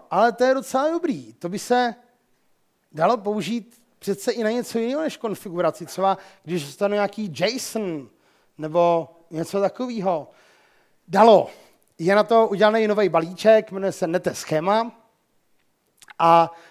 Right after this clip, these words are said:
dělá přesně tady tohleto. Dokonce, když se kouknete přímo na GitHub, Nete Schéma,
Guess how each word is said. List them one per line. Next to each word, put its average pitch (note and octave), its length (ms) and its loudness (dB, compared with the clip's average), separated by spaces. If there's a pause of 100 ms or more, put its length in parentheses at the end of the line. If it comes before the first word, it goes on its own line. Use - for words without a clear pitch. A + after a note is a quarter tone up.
dělá G3 260 4
přesně G3+ 460 -6
tady F#3+ 200 0
tohleto. E3+ 340 -4
Dokonce, G3 460 -2 (220)
když D#3+ 140 -10
se G#3+ 100 -2
kouknete F#3 380 -6
přímo F#3 240 -10
na F#3+ 100 0
GitHub, F#3+ 600 0
Nete F#3 240 -8
Schéma, E3+ 420 -4